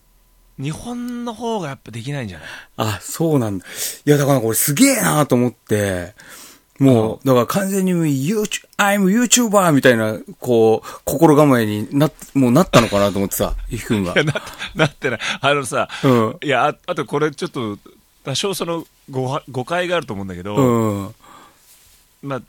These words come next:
Speaker 2: そういう風に思われたらそれでいいなと思ってるから、あえて別に何もしてないんだけど、
Speaker 1: うん。
Speaker 2: ほら、ケイゾウは知ってると思う。これ別にさ、俺本当に旅行に行っただけじゃない。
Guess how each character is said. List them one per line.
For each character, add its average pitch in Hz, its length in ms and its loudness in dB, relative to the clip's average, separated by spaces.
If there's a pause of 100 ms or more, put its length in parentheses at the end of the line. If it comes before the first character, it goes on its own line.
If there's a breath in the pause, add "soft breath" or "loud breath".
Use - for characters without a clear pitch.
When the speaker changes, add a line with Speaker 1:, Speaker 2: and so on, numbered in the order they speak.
(140)
Speaker 2:
そ - 180 -8
う - 20 -8
い 247 40 -10
う - 20 -12
風 247 140 -10
に 190 60 -4
思 139 180 -4
わ 196 120 0
れ 190 80 -4
た 131 100 -4
ら 101 60 -8
そ 123 100 -8
れ 123 60 -8
で 139 100 -10
い 170 60 -8
い - 20 -6
な 127 120 -4
と - 80 -12
思 117 100 -8
っ - 40 -14
て - 140 -14
る 98 80 -10
か 101 80 -12
ら、 101 80 -4
あ 120 60 -2
え 117 60 -6
て 107 100 -12
別 87 180 -16
に 95 260 -12 (220)
何 113 160 -8
も 117 80 -8
し - 100 -6
て 131 80 -8
な 120 120 -6
い - 20 -8
ん 98 40 -10
だ 85 60 -12
け 85 60 -18
ど、 101 220 -8
Speaker 1:
う 107 720 0
ん。 - 80 -18 (280)
Speaker 2:
ほ 151 100 -6
ら、 110 140 -6 (180)
ケ 226 160 -6
イ 233 40 -4
ゾ 220 80 -6
ウ - 20 -2
は 220 80 -4
知 - 80 -6
っ - 20 -10
て 196 80 -8
る 175 60 -6
と 160 60 -10
思 110 40 -8
う。 - 40 -16
こ 170 100 -8
れ 170 80 -6
別 135 220 -6
に 208 60 -6
さ、 117 140 -6
俺 120 140 -6
本 262 200 -8 (100)
当 294 80 -8
に 240 120 -8
旅 139 140 0
行 220 180 -6
に 214 100 -6
行 190 60 -14
っ - 20 -20
た 196 80 -4
だ 185 80 -6
け 170 60 -6
じ 123 80 -8
ゃ 90 40 -10
な - 60 -20
い。 - 40 -20